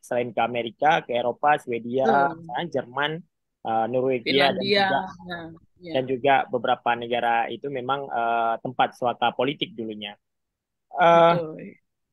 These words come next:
Speaker 1: apakah terobati dengan kangennya dengan berjumpa dengan orang Aceh kayak gitu, Kak?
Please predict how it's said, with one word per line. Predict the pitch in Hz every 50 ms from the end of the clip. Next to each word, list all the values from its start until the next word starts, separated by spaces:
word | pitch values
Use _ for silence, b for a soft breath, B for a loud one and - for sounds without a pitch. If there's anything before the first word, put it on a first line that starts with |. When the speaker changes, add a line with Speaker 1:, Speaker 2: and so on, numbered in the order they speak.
| _ - -
Speaker 1:
apakah | 170 - 196 - - 202 190 190 175 -
terobati | - 180 180 175 165 190 180 175 - - - 190 175 165 160 156
dengan | 160 165 160 156 156 156 160 - - - -
kangennya | 147 151 156 160 160 160 165 156 151 147
dengan | 147 151 147 147 143
berjumpa | 143 139 135 147 147 - - 143 139
dengan | 143 143 139 139 147
orang | 139 139 139 135 139
Aceh | 135 - 151 139
kayak | 139 143 139
gitu, | 151 151 160 185
Kak? | 196